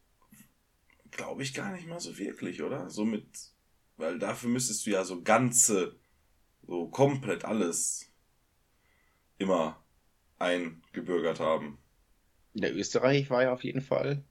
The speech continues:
Speaker 1: Ja, Österreich zähl ich, äh, ist, ist, das ist eine andere Geschichte. Äh, da hatten wir uns auch letzte Woche schon drüber unterhalten. Ähm, also ich fall, gen-,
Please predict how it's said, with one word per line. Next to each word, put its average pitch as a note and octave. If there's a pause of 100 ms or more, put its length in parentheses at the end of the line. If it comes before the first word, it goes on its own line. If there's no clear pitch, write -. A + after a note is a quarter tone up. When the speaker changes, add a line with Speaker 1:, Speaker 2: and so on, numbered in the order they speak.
(140)
Speaker 1:
Ja, -
Österreich F#2+
zähl F#2+
ich, F#2+ (320)
äh, - (120)
ist, -
ist, - (160)
das B2+
ist C#3
eine A#2+
andere B2
Geschichte. A2 (340)
Äh, G2
da G2
hatten -
wir G2+
uns G2
auch F2+
letzte F#2+
Woche F#2
schon F2+
drüber F2
unterhalten. E2 (360)
Ähm, E2 (1800)
also A2
ich G#2+
fall, B2 (380)
gen-, B2